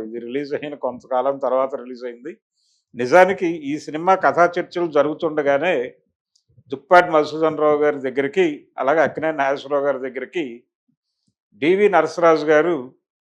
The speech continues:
తన దగ్గర ఉన్నటువంటి రాముడు భీముడు కథను తీసుకొచ్చి వినిపించారు. కానీ అప్పటికే వీళ్ళు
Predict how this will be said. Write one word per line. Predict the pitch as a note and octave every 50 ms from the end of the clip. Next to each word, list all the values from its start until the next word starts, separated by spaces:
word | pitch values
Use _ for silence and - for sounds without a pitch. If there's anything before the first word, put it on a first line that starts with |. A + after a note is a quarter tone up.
| _ _ _ _ -
తన | B2+ B2+ C#3+ D3+
దగ్గర | D#3 D#3+ D3 E3+ E3+ E3
ఉన్నటువంటి | E3 E3 E3 E3 E3 E3 E3 D#3
రాముడు | D3 C#3+ D3 D#3 D#3 E3 E3
భీముడు | C#3+ C3+ C#3+ D3+ D3 D3 D3+ D#3
కథను | D3+ D3+ C3+ C#3+ D3+ D3+
తీసుకొచ్చి | C#3+ D3+ C3+ C#3+ - D3+ C#3 - E3 D#3
వినిపించారు. | D3 C#3 C#3 D3 D3+ C3+ A2+ C3 G#2+ G2 - _ _ _ _ _ _ _ _ _ _ _ _ _ _ _ _
కానీ | - D#3+ F3+ F3+
అప్పటికే | C#3+ B2+ - E3+ E3+ E3 E3 F#3 F#3
వీళ్ళు | F3+ F3 E3+ E3 D#3+ D#3+ D#3